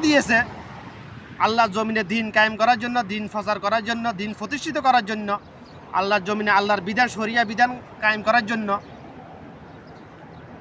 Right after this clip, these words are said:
সে যদি এগুলা না করে, সে হলো প্রথম সারির ধর্মদ্রোহী। তারপর দ্বিতীয় সারির ধর্মদ্রোহী হলো যারা, কারা?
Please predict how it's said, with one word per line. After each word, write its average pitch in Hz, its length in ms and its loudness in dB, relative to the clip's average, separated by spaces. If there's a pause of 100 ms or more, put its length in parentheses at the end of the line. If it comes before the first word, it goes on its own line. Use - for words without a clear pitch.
(2250)
সে 240 180 0
যদি 269 220 0 (160)
এগুলা 254 200 0 (140)
না 226 80 4 (140)
করে, 254 200 8 (320)
সে 254 140 2 (140)
হলো 311 140 6 (100)
প্রথম 285 280 2
সারির 294 280 2
ধর্মদ্রোহী। 202 540 2 (880)
তারপর 208 260 0
দ্বিতীয় 247 300 0
সারির 320 260 2
ধর্মদ্রোহী 269 500 4
হলো 285 120 4 (100)
যারা, 233 180 6 (360)
কারা? 214 220 4